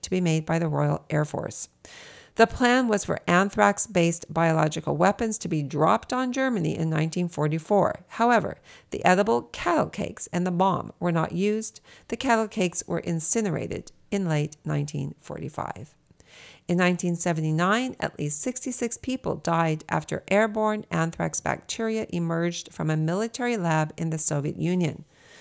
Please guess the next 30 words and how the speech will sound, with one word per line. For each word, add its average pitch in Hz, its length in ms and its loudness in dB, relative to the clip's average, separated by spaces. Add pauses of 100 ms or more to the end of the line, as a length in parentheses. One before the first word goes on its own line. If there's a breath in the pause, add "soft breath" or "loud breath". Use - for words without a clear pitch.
(400 loud breath)
But 190 120 2
leading 233 400 2
American 190 400 2
scientists 240 720 0
voiced 165 440 0
confidence - 640 -2
in 180 160 0
the 175 80 0
Soviets' 190 500 2
claim 214 500 0
that 156 160 -2
the 165 80 -4
pathogen 208 560 -4
had 196 220 -2
jumped 156 320 0
from, 151 480 -4 (180)
get - 220 -6
this, 208 300 0 (140)
animals 180 600 0 (100)
to 143 220 -2
humans. 220 640 -2 (460 loud breath)
Only 220 380 4
after 180 320 2
a 156 80 2
full-fledged 170 640 0
investigation 180 800 0
in 175 100 0
the 156 80 0
nineteen 156 460 -2
nineties 208 560 0